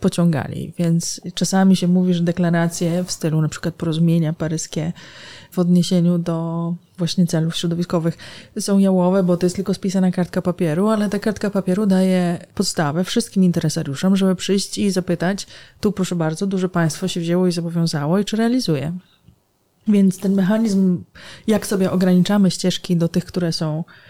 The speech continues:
preferowane społecznie, może polegać na tym, ale można też po prostu wpisać sobie na przykład twarde ograniczenia.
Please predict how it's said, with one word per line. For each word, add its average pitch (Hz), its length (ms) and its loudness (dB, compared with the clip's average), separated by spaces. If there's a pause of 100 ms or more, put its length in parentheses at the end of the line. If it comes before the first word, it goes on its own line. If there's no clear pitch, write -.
(460)
preferowane 190 500 4
społecznie, 170 600 0
może 202 260 4
polegać 180 440 2
na 139 160 -2
tym, 175 200 0
ale 190 100 2
można 233 300 2
też 185 320 0
po 208 120 -4
prostu 170 460 -4
wpisać 190 440 -2
sobie 180 400 -2 (480)
na 196 120 4
przykład 185 420 -6
twarde 160 580 -2
ograniczenia. 160 760 -4